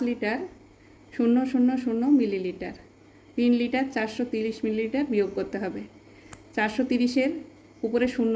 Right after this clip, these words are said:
আছে, তাই ধার করতে হবে পাঁচ লিটারের থেকে। এক লিটার ধার করলে এখানে মিলিলিটারে যেতে গেলে এক হাজার মিলিলিটার হবে। এক হাজার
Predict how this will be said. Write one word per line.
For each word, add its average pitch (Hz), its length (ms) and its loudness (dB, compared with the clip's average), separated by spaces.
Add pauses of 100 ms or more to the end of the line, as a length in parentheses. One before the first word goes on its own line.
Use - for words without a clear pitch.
(140)
আছে, 214 200 -6 (520)
তাই 208 200 0 (540)
ধার 214 220 -2
করতে 233 280 -4
হবে 247 160 2 (120)
পাঁচ 214 220 -4
লিটারের 226 400 -4
থেকে। 233 200 -2 (1120)
এক 214 180 -2
লিটার 220 200 0
ধার 208 240 0
করলে 233 220 0
এখানে 226 300 0 (200)
মিলিলিটারে 226 560 2
যেতে 233 280 -2
গেলে 240 180 0 (520)
এক 208 100 -4
হাজার 240 260 0 (120)
মিলিলিটার 196 600 0
হবে। 185 200 -8 (1500)
এক 208 100 -6
হাজার 262 260 2